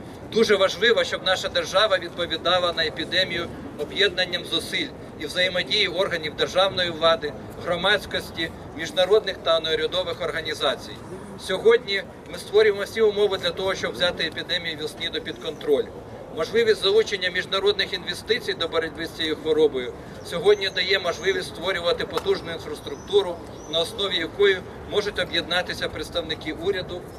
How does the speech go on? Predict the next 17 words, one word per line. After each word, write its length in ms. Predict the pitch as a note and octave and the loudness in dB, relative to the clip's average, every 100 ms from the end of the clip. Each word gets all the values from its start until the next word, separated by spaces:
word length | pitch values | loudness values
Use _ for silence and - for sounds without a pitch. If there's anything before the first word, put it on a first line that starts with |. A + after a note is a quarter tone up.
| - | -8
та 120 | D#3+ | -8
неурядових 640 | E3 E3 D#3 D#3 F3+ E3 E3+ | -4 -2 0 0 0 0 -2
організацій, 720 | D3 D3+ D3 C#3 C#3 B2+ - B2+ - - - C#3+ | 0 0 -2 2 2 2 -4 -12 -12 -14 -10 -10
лікарі 440 | - F#3 G#3 A#3 - - - | -4 -4 -2 -6 -8 -14 -2
та 100 | E3+ | 0
громадські 480 | E3+ E3+ F#3 - E3+ | 2 2 2 2 -2
активісти. 720 | D3+ F3 D3+ D3 - - - - - - - - - - - | -2 -4 -4 -4 -4 -8 -10 -12 -16 -14 -14 -14 -14 -14 -10
Об'єднатися 600 | D3+ F#3+ - A3+ G#3+ E3 | -6 -6 0 0 2 0
заради 340 | F3+ F#3+ F#3+ F3+ | 4 4 2 0
перемоги 500 | F3+ F3+ F#3 F#3+ F3 | 2 2 2 0 0
над 180 | E3+ | -2
цією 320 | - F#3+ F#3+ F3+ | -2 0 2 0
бідою, 520 | D#3+ D#3 G3+ G#3+ D#3 - - D3 | -4 4 6 6 4 -8 -12 -12
а 60 | |
це 160 | - D#3 | -10 -8
дійсно 340 | G#3 A3 F#3+ F3 | -6 -6 -4 -4
біда, 340 | D#3+ D3 C3+ | -2 0 0